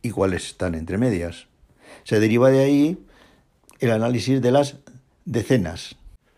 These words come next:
con unas consecuencias en la expresión, ya sea en la expresión oral o en la expresión escrita, sea del habla o sea de la forma simbólica en escritura decimal.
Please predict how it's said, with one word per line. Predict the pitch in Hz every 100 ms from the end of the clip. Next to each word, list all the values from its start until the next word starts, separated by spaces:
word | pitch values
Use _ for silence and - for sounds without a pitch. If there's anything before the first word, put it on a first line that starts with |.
| _ _ _ _ _ _ _ _
con | 135
unas | 151 165 143
consecuencias | 160 165 139 113 117 127 143 - - _ _
en | - 131
la | -
expresión, | 180 - 104 117 95 69 _ _ _ _ _ _ _ _ - _ _ _ _ -
ya | 117 123
sea | 113 107 98 95
en | 95
la |
expresión | 85 - 92 - 104 95 90 - -
oral | 101 113 139 156 - _ _ _ _ _ _ _ -
o |
en | 156
la |
expresión | 156 120 120 123
escrita, | 110 - 131 - 80 - _ _ _ _ _ _ _ - -
sea | - 120 95 90
del | 82 101
habla | 101 113 151 175 _ _ _ -
o | 147
sea | - 113
de | 110 90
la | 73 76
forma | - 98 87 90
simbólica | 95 95 98 95 92 110 113
en |
escritura | 92 92 87 87 90
decimal. | 90 87 110 120 -